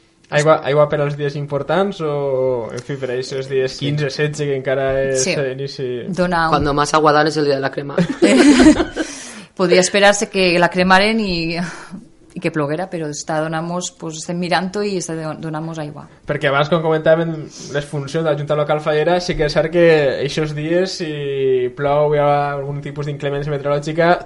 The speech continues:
Speaker 1: tots miren a la Junta Local per quina la decisió, si suspèn un acte, si no suspèn, si s'endarrerís, si no s'endarrerís.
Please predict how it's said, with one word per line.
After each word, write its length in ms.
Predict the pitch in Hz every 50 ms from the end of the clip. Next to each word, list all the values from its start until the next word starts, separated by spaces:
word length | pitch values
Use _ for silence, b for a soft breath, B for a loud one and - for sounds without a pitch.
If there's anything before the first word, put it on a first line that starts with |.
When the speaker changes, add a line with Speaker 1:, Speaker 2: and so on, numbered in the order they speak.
| -
Speaker 1:
tots 240 | 175 160 160 151 156 156
miren 320 | 156 160 160 160 156 156
a 80 | 156 156
la 80 | 156 156
Junta 300 | 165 160 160 165 160 160
Local 240 | 151 151 160 160
per 160 | 190 185 180 175
quina 160 | 175 156 143 143
la 60 | 139 131
decisió, 480 | 135 135 139 131 - - 196 196 196 190
si 160 | - 147 131
suspèn 400 | - 131 - - - 131 135 151
un 160 | 170 165 147
acte, 240 | 139 135 - 156 156
si 160 | - - 135
no 80 | 127 131 131
suspèn, 400 | - 175 170 160 139 139 143 143
si 80 | 147 139
s'endarrerís, 560 | 143 135 131 135 131 151 160 160 147 147 143
si 80 | 143 135
no 80 | 135
s'endarrerís. 640 | 135 - 147 143 147 147 156 151 147 147 156 175